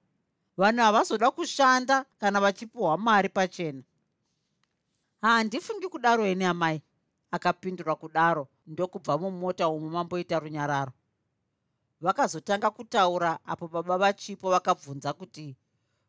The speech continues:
"Ko, zvino iwe uri kufunga kuzoita basa rei, nhai Mukwasha?" "Handisati ndafunga kuti ndichashanda ripi racho,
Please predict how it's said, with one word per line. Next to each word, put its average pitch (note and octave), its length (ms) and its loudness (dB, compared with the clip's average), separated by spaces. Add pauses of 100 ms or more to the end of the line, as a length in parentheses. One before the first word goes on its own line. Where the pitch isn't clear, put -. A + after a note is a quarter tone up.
(140)
"Ko, C4 140 2
zvino D#4 300 -2
iwe D4 240 0
uri D4 100 -2
kufunga C4 440 -4
kuzoita F#3 480 -2
basa F3+ 380 2
rei, G#3+ 280 2
nhai E3 240 0
Mukwasha?" D#3+ 520 -4 (1500)
"Handisati G3+ 560 0
ndafunga D4 420 2
kuti - 160 -14
ndichashanda B3+ 640 2
ripi A#3 280 -2
racho, G#3 420 2